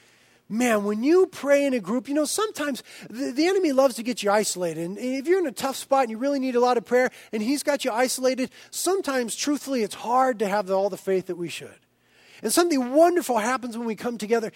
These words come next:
Faith is increased by the will of God. Uh, it's increased because we, we visibly see and hear the Holy Spirit directing our prayers. We've talked about that dynamic, that he does that, that he wants to be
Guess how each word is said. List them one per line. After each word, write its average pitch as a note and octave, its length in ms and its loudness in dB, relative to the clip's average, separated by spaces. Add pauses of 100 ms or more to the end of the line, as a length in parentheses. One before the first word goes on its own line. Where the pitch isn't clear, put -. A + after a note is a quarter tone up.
(140)
Faith - 400 -2
is A#3 140 -8
increased C#4 580 -6
by A#3+ 140 0
the A#3+ 80 2
will C4+ 260 0
of A#3+ 140 0
God. A3+ 340 0 (220)
Uh, G#3 60 0
it's C4 400 -2
increased D4+ 420 -2
because C#4+ 320 -4 (180)
we, B3 500 -4
we B3 260 -2
visibly D4 440 0
see C#4 340 -4
and B3+ 80 -2
hear A#3+ 200 0
the G#3 100 4
Holy A3+ 240 2
Spirit A3 300 0
directing G3+ 340 -2
our F#3 120 0
prayers. - 520 -4 (500)
We've G#3 140 -6
talked C4+ 300 0
about G3+ 220 2
that F3+ 180 0
dynamic, F#3+ 440 -2
that G3 100 -4
he G3+ 160 -6
does A#3 300 2
that, F3+ 200 0 (220)
that G#3+ 100 -2
he A3 120 0
wants C#4 240 0
to B3+ 100 -6
be A#3+ 240 -2